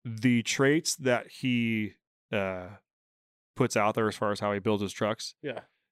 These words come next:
Speaker 1: is not, um, out of line. He, he is an aviator.
Speaker 2: Okay. Okay.
Speaker 1: It's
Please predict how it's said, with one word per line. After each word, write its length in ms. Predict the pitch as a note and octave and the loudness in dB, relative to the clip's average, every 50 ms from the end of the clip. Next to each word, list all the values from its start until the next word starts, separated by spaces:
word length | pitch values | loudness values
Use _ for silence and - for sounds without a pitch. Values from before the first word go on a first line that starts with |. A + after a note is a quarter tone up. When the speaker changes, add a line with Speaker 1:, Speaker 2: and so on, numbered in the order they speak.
| _ - | _ -2
Speaker 1:
is 300 | B2 A2+ A2+ G#2 G2 G2+ | 0 2 2 2 0 -4
not, 540 | G#2 G#2 A2 A2+ A#2 A#2+ A#2+ - - - - - - - - - - - - - | -4 -2 0 2 2 2 2 -2 -6 -16 -18 -18 -16 -14 -14 -12 -14 -12 -6 -4
um, 480 | A2 G#2 G2 F#2 F#2 F#2 F#2 F#2 - - - - - _ - | -2 -2 -2 -2 -4 -6 -10 -14 -16 -20 -20 -20 -14 _ 0
out 200 | A#2 A#2 B2 A#2 | 2 4 4 4
of 120 | A2+ F#2+ G#2+ | 2 0 2
line. 520 | A2+ A2 A2 G#2+ G#2 G2+ G2 G2+ G2+ G#2 - _ | 4 4 4 4 4 2 -2 -4 -8 -12 -14 _
He, 160 | - - B2+ - _ | -8 -8 -8 -8 _
he 160 | - B2 A#2+ | 0 0 2
is 80 | A2 | 2
an 100 | A2+ A#2 | 0 0
aviator. 500 | A#2+ G#2+ G2+ G2+ G2+ G2 F#2+ - - - _ _ _ _ _ _ _ _ _ _ _ _ _ _ _ _ - | -2 -2 -2 -4 -6 -8 -8 -10 -12 -14 _ _ _ _ _ _ _ _ _ _ _ _ _ _ _ _ -10
Speaker 2:
Okay. 360 | C3+ D#3 - - D3 B2+ C3 - _ - | -10 -8 -6 -4 -4 -4 -6 -8 _ -6
Okay. 320 | D#3 D#3+ E3+ - E3 E3 F3 _ _ _ _ _ _ - - - | -4 -2 -2 0 -2 -4 -4 _ _ _ _ _ _ -12 -4 0
Speaker 1:
It's 300 | C3 A2+ - - - | 0 0 0 -2 -6